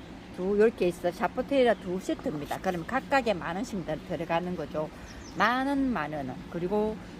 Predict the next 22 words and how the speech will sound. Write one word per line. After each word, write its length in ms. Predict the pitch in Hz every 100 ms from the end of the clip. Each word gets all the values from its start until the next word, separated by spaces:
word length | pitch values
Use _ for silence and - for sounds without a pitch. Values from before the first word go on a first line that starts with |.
| -
이 220 | 190 220
번 160 | 330
세트입니다. 760 | 349 320 - 269 143 127 123 -
자, 200 | 170 127
이 160 | 160 190
번 140 | 294
세트 280 | 370 359 240
같은 280 | 175 180 160
경우에도 440 | 147 156 151 151
이렇게 200 | 160 165
네 160 | 151 170
개가 280 | 285 254
나갈 340 | 180 151 160 165
겁니다. 440 | 208 180 156 156 160 165
랜덤으로 480 | 233 294 339 262 175
해서 180 | -
갑니다. 480 | 170 147 151 156 160 180 - - - - -
자, 320 | 156 139 127
이 120 | 135 190
번 140 | 285
같은 300 | 330 330 247
경우에도, 840 | 180 170 165 160 220 240 233 240